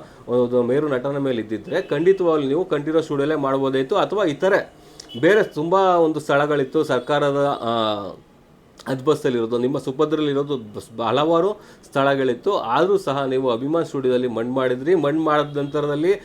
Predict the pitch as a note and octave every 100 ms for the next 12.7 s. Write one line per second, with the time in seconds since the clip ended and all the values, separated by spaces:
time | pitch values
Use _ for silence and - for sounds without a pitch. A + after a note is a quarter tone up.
0 | - - C3+ D3 D#3+ D#3+ C#3 C#3 D#3+ E3
1 | D3 - D#3+ D3 D3 D3 D3+ D#3 D3+ D3+
2 | C3+ D3+ D3 D3 C#3+ C3+ C3 C#3+ D3+ D#3+
3 | B2 C3 C3 C3+ C#3 C3 C3 C#3 C3+ C3
4 | B2+ D3+ D3+ - - B2+ C#3 C#3+ D3 D3
5 | D#3+ D#3+ D3+ D3+ C#3 C#3 D3+ D3 D#3+ C#3
6 | D3+ D3 D#3+ D3 C#3+ D#3+ F#3+ - - C3
7 | B2+ C3+ D3+ D3+ D3+ D3+ D#3 C#3+ C#3 C#3+
8 | D#3 D3 D3 A2+ C#3 E3 D#3+ D#3+ C#3+ D3
9 | D#3 C#3 C3 D#3 C#3+ C#3 C3 C3+ B2+ B2
10 | B2 D3 - - - - B2+ C#3 D3 D3
11 | C#3 B2+ C#3+ E3 E3 D#3 D3+ C#3+ C#3+ B2+
12 | B2 A#2+ B2 A#2 A2 G#2 G#2+